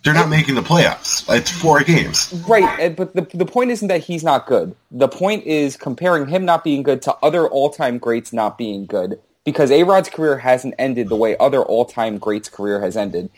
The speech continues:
Speaker 2: You know, may-, maybe the Kobe thing i-, is a little close just because Kobe was really a shell of himself the last couple of years.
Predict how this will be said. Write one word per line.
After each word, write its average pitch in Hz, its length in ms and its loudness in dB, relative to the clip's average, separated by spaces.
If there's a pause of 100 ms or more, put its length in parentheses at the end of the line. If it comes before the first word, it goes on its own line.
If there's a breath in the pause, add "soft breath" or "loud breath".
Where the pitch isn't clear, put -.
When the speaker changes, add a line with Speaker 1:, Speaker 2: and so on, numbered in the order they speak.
(160 soft breath)
Speaker 2:
You 180 140 2
know, 196 80 6
may-, 208 160 6
maybe 196 240 2
the 202 100 2
Kobe 180 300 0
thing 135 220 -4
i-, 123 40 0
is 113 260 -4
a 117 40 -2
little 135 240 2
close 123 340 0
just - 220 -10
because 120 300 -4
Kobe 123 300 0
was 104 220 -4
really 151 280 4
a 117 40 2
shell 120 240 2
of 107 80 -4
himself 98 380 -4
the 101 60 -4
last 98 240 -2
couple 101 260 -6
of 95 60 -6
years. 98 400 -6